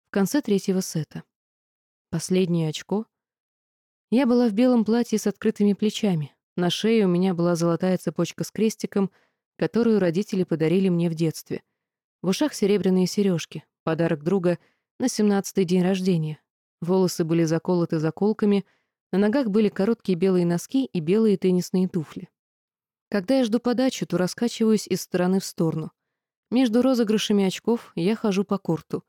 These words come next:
Это успокаивает нервы и создает некий внутренний ритм. Подачу на матчпоинт я сделала при счете сорок ноль. При подаче я громко застонала и заставила Сугияму отойти назад.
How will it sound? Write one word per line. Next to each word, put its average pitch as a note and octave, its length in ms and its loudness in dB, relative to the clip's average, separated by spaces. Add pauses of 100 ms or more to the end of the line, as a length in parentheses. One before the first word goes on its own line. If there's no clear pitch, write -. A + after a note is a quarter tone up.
(520)
Это A#3 160 -2
успокаивает G#3+ 720 0
нервы G3+ 400 0 (100)
и E3+ 100 -2
создает F3 500 -2
некий G3 300 0
внутренний F3 460 0
ритм. - 340 -6 (800)
Подачу E3+ 420 -2
на D#3+ 100 0
матчпоинт F3+ 680 -4 (220)
я E3 200 0
сделала A3 480 -2
при F3+ 140 -6
счете A#3 380 -4
сорок E3 400 -4
ноль. C#3+ 260 -6 (540)
При D#3+ 140 -2
подаче F3 440 -2
я E3+ 120 2
громко F3 340 0
застонала F#3 640 -2 (560)
и G#3+ 60 0
заставила A#3 500 2
Сугияму G#3+ 560 2
отойти F#3+ 340 0
назад. G3 480 0